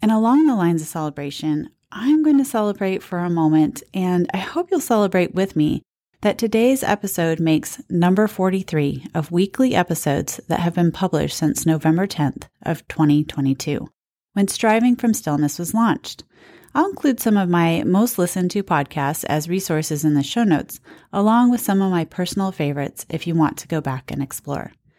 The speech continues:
So thank you again from the bottom of my heart for listening. And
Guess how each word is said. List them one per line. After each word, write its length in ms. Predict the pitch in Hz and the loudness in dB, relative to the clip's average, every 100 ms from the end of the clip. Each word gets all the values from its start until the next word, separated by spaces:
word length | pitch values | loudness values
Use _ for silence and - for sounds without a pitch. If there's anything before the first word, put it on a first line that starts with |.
| _ _ _ _ | _ _ _ _
So 200 | - 208 | 0 0
thank 380 | 208 214 214 - | 2 2 0 2
you 140 | 240 | 2
again 480 | 208 170 151 147 165 | 2 0 0 0 -2
from 240 | - 175 | -4 -2
the 160 | 185 185 | 0 -2
bottom 360 | - 208 214 214 | -4 -2 0 0
of 100 | 202 | 0
my 160 | 180 170 | 0 -2
heart 380 | 147 139 - - _ | -2 -4 -6 -14 _
for 160 | _ 185 | _ -2
listening. 640 | 175 170 - - - - _ _ _ _ _ _ _ | 0 -2 -2 -4 -4 -8 _ _ _ _ _ _ _
And 380 | 269 277 269 269 | 2 6 6 2